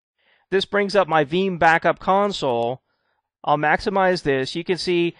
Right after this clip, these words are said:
I don't have any jobs here. I'm not using this to perform backups,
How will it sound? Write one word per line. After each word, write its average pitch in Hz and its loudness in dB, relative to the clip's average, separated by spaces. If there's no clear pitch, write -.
I 143 0
don't 175 2
have 196 6
any 196 0
jobs 175 2
here. 135 0
I'm 131 0
not 160 2
using 170 -6
this 160 -6
to - -16
perform 175 -4
backups, 151 0